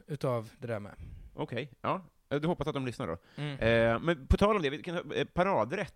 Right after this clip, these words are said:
Speaker 2: då? Om du ska imponera på någon med käk?
Speaker 1: Ja, eh, pa-, jag gör väldigt goda pannkakor, gör jag faktiskt.
Speaker 2: Mhm.
Speaker 1: Eh, jag har ett litet hemligt knep. Jag har ju florsocker i pannkakorna.
Speaker 2: Oj då.
Speaker 1: Och, eh, peppar.
Speaker 2: <laughs> Peppar
Speaker 1: Nu
Speaker 2: också.
Speaker 1: skrattade du åt
Speaker 2: Det var oväntat,
Speaker 1: peppar.
Speaker 2: får jag säga.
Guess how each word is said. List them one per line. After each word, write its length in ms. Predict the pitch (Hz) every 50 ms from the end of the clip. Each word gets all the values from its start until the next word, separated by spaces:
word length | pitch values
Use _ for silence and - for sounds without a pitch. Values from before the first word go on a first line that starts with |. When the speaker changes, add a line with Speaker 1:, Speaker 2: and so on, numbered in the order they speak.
| _
Speaker 2:
då? 80 | - 82
Om 80 | 101
du 80 | 117 127
ska 100 | - 151
imponera 380 | 139 131 135 139 147 156 147 131 - -
på 80 | - 127
någon 200 | 117 110 110 107
med 160 | 107 107 101
käk? 500 | - - 147 - - - _ - - - _ _ _ _ _ _ _ _ _ _ - - _ - - - - - - _ _ _ -
Speaker 1:
Ja, 420 | 254 220 180 175 165 160 165 151
eh, 160 | 165 170 170 156
pa-, 120 | - - -
jag 160 | - 175 175
gör 100 | 170 165
väldigt 220 | 156 170 160 151 143
goda 200 | 160 151 139 123
pannkakor, 640 | - - 147 117 104 - 120 120 - - 120 113 127 -
gör 120 | 123 123
jag 120 | 117 110 -
faktiskt. 500 | 113 107 - 101 - - - - 101 95
Speaker 2:
Mhm. 240 | 117 175 202 165
Speaker 1:
Eh, 60 | 135 131
jag 240 | 123 123 123 123
har 60 | 123 123
ett 140 | 120 -
litet 480 | - 123 131 127 117 120 117 113 - -
hemligt 260 | 143 131 120 113 110 -
knep. 140 | - 113 -
Jag 60 | 123 127
har 40 | 120
ju 80 | 117
florsocker 640 | - - - 147 120 101 - - 123 - - 147 123
i 100 | 117 107
pannkakorna. 580 | - - 120 113 107 - 104 98 - - 104 - - - - - - - - -
Speaker 2:
Oj 140 | - 170 160
då. 140 | 98 67 - - _ _
Speaker 1:
Och, 280 | - 131 - _ - -
eh, 360 | 160 143 123 120 117 110 110
peppar. 380 | - - - - - 107 104 - - - - _ _ _ _ -
Speaker 2:
<laughs> 960 | - - - - - - 906 906 - - - - - _ _ _ _ _ _
Peppar 160 | - 160 - - 156
Speaker 1:
Nu 60 | 147
Speaker 2:
också. 100 | 139 127
Speaker 1:
skrattade 460 | 120 156 175 147 - - 143 143 151
du 220 | 143 127 113 104 - - - - - _
åt 300 | - 120 107 98 - _
Speaker 2:
Det 80 | - 143
var 60 | 165
oväntat, 440 | 165 202 151 135 180 220 - - 90
Speaker 1:
peppar. 280 | 113 101 101 - - -
Speaker 2:
får 80 | 113 110
jag 80 | 110
säga. 160 | - 78 -